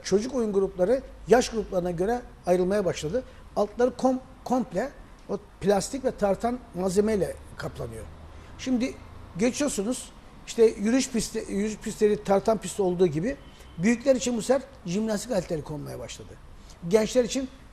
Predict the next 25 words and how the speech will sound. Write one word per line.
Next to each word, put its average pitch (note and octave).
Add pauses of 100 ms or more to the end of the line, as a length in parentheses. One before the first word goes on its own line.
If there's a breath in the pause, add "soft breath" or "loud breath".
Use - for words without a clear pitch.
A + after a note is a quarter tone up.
basket E3
sahaları, A#3+
voleybol F3+
sahaları D#3
konmaya C3
başlandı. A2 (440 loud breath)
Yine D4+ (540)
parka D3+
gelen D4
insanların F3+
günlük A#3
ihtiyaçlarını A3+
gidermesi, G#3 (320 loud breath)
oturup A3
işte G#3+
bir A3
gazete A#3
okuyabilecek, F#3+
bir G3
çay B3
içebilecek G#3
ala-, G3+ (320)
alanları G3
oluşmaya D#3+
başladı. B2+